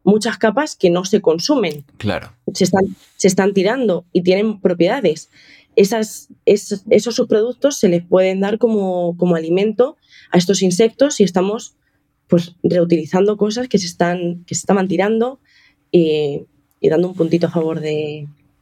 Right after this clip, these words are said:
Speaker 1: del medio ambiente.
Speaker 2: Claro. Esto me parece muy interesante porque me recuerda a un caso histórico realmente, que es que si lo pensamos, ahora mismo que estamos dándole tantas vueltas a lo de la ganadería, ta-, y si es rentable y si no compensa usar ese agua para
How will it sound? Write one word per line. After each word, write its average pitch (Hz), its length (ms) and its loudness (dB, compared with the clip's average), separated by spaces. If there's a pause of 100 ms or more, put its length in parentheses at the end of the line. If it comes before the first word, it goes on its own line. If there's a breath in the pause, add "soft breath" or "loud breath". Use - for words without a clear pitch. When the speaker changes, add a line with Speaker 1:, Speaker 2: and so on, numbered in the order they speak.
(140)
Speaker 1:
del 170 160 2
medio 170 180 0
ambiente. 170 320 -2
Speaker 2:
Claro. 92 220 -2 (220 loud breath)
Esto - 140 -6
me 147 80 -4
parece 127 280 -4
muy 117 140 -2
interesante 107 580 -6
porque 101 260 -6
me 95 100 0
recuerda 101 400 -2
a 123 40 -4
un 120 100 -2
caso 117 360 -4 (100)
histórico 107 440 -2
realmente, 101 600 -6 (240 loud breath)
que - 80 -4
es - 80 -4
que 139 60 0
si 160 100 -4
lo 147 100 -4
pensamos, 135 500 -4
ahora 98 120 -2
mismo 110 240 -6
que 101 60 -8
estamos 98 260 -4
dándole 101 260 -2
tantas 95 260 -6
vueltas 95 400 -4
a 85 120 -4
lo 85 120 -6
de 85 120 -6
la 82 80 -6
ganadería, 90 840 -4
ta-, - 200 -6
y - 160 -10
si - 200 -8
es 82 80 -4
rentable 92 680 -6
y 82 100 -10
si 82 160 -10
no 85 140 -8
compensa 87 420 -6
usar 85 220 -6
ese 85 160 -6
agua 85 180 -4
para 85 260 -8